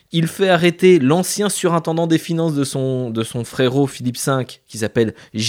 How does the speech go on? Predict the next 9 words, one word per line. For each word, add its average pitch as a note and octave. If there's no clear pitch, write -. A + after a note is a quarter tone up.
Girogate, C3
qui E3+
a G#3+
détourné F3
la A2
modique F#3+
somme F3
d'un C3
million G3+